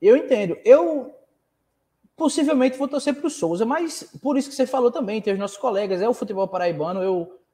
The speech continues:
enfim, me agrado de torcer, mas dependendo do momento do jogo, se mudar a opinião, mudou e acabou. A obrigação ninguém tem, não. A não ser o torcedor do Souza. E aí, é, Felipe traz um ponto interessante.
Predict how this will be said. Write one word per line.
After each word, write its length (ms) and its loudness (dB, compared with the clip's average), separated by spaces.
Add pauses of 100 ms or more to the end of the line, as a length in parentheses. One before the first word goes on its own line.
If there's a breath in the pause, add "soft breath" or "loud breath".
(560)
enfim, 440 -6 (520)
me 280 -6
agrado 440 2 (280)
de 160 -10
torcer, 540 -4
mas 460 -4 (140)
dependendo 440 -2
do 80 -4
momento 340 0
do 80 -4
jogo, 240 0
se 180 -10
mudar 520 -2
a 80 6
opinião, 340 -4
mudou 400 0
e 40 -8
acabou. 400 2
A 40 4
obrigação 480 -2
ninguém 280 -6
tem, 180 -2
não. 220 -4 (400)
A 80 -6
não 100 0
ser 100 -2
o 20 -6
torcedor 300 -2
do 80 -4
Souza. 420 0 (520)
E 120 2
aí, 580 0
é, 240 -2
Felipe 320 -4
traz 220 2
um 60 4
ponto 260 -4
interessante. 720 -4